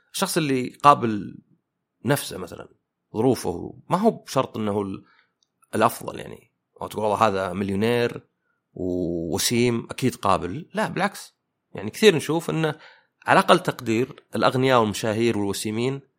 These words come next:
فيهم الكآ-، يعني الكآبة وال-، آه، حالة نفسية متردية زيهم زي العاديين يعني. إلا طبعا إذا نزلنا تحت مرة، يعني شخص مثلا ضا-، داق الفقر، لا يعني هذا يوميا يتذكر إنه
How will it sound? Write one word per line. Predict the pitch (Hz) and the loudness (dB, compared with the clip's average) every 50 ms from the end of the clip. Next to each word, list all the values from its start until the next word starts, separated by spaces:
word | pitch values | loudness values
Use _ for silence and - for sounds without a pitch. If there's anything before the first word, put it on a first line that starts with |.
| _ _ _ _ _ _ _ _ _ _ _ _ _ _ | _ _ _ _ _ _ _ _ _ _ _ _ _ _
فيهم | - - - 170 143 135 120 110 | -8 -2 0 2 2 2 0 0
الكآ-، | 107 - - - - 85 76 57 - - - _ - - | -4 -6 -6 -2 0 0 0 0 -4 -8 -16 _ -10 -10
يعني | 92 87 87 | -8 -8 -8
الكآبة | 85 - - - 92 117 113 98 98 104 104 | -10 -6 -2 2 4 4 2 4 4 2 2
وال-، | 98 90 90 85 85 73 71 - - - _ - _ _ _ _ _ _ _ _ _ | 2 0 -4 -6 -6 -8 -12 -14 -16 -20 _ -20 _ _ _ _ _ _ _ _ _
آه، | - - - 82 76 67 76 64 - - _ _ _ _ _ _ _ | -8 -6 -6 -4 -4 -6 -6 -8 -12 -14 _ _ _ _ _ _ _
حالة | - - 113 113 | -6 -2 0 0
نفسية | 104 - - 113 | 0 0 0 -2
متردية | 101 92 - 113 117 98 87 92 123 143 | -2 0 0 0 0 0 -2 -4 -2 -2
زيهم | 143 175 196 180 147 | -2 -2 0 0 0
زي | 127 139 | 0 0
العاديين | 120 101 104 104 101 101 90 85 71 | 0 0 0 -2 -2 -4 -6 -6 -8
يعني. | - - - - - _ _ _ _ _ _ _ _ _ _ _ _ _ _ _ _ _ _ _ _ _ _ _ _ _ _ _ _ - | -12 -14 -16 -18 -20 _ _ _ _ _ _ _ _ _ _ _ _ _ _ _ _ _ _ _ _ _ _ _ _ _ _ _ _ 0
إلا | 139 156 143 | 2 2 2
طبعا | - - 104 104 107 | 2 2 -2 -2 0
إذا | 95 101 | -2 -2
نزلنا | 101 92 101 101 92 | 0 0 0 0 -2
تحت | - 95 - - - | -4 -6 -10 -8 -4
مرة، | 98 98 - - | -4 -2 -2 -4
يعني | - 82 78 | -6 -8 -6
شخص | - 110 - - - | -6 -6 -6 -6 -10
مثلا | 98 87 92 92 90 92 | -8 -6 -6 -8 -6 -4
ضا-، | 92 98 98 92 - - - | -2 0 0 0 -2 -8 -20
داق | - - - 110 104 87 92 | -18 -6 -4 -4 -2 -2 -4
الفقر، | 92 85 - 117 131 156 180 190 | -6 -4 -4 -4 -4 -4 -4 -4
لا | 208 - | -4 -6
يعني | - - - 104 | -6 -6 -6 -2
هذا | 127 135 123 | -2 -2 0
يوميا | 123 123 120 120 127 113 101 | 0 -2 0 0 0 0 0
يتذكر | 87 90 87 - - 98 - - - 92 | -2 -2 -6 -4 -6 -6 -6 -4 -8 -6
إنه | 92 90 87 85 85 85 _ | -6 -6 -8 -8 -10 -14 _